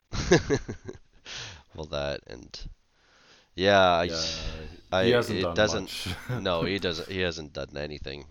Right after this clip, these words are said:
Speaker 1: really at all. Uh,
Speaker 2: No, that's true.
Speaker 1: there's not a lot to say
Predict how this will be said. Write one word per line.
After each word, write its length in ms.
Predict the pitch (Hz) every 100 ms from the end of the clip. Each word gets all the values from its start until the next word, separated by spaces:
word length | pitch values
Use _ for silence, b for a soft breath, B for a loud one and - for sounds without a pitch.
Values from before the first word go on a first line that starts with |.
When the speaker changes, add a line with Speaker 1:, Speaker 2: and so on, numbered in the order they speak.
| 76
Speaker 1:
really 440 | 71 65 65 - _ _ _ _ -
at 140 | 78 73
all. 380 | 71 73 69 _ _ _ _ B B B B
Uh, 440 | 73 73 73 71 71
Speaker 2:
No, 100 | - -
that's 460 | 85 76 - - -
true. 340 | - 80 80 - - b b b b b b b b _ _ _ _ _ _ -
Speaker 1:
there's 320 | 85 87 101
not 160 | 117 131
a 40 |
lot 220 | 117 117
to 80 | -
say 380 | 87 107 110 87